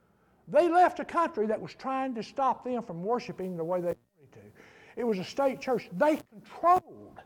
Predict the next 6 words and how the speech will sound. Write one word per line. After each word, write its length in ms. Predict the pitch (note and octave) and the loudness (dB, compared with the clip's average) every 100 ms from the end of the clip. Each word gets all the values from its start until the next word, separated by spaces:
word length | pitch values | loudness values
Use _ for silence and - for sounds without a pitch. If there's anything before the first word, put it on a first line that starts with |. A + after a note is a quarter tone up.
| _ _ _ _ _ _ _ - | _ _ _ _ _ _ _ -8
the 100 | - | -6
church. 480 | - D#4+ A3 - - - | 2 4 4 -2 -18 -16
They 320 | G3 D#4+ C#4+ C#4 | 2 6 6 4
controlled 720 | C#4 C4 - C4+ C#4+ C4+ - - | -4 -4 6 6 6 2 -12 -12
the 100 | A#3+ | -4
worship. 460 | B3+ B3+ B3+ - | -2 2 2 0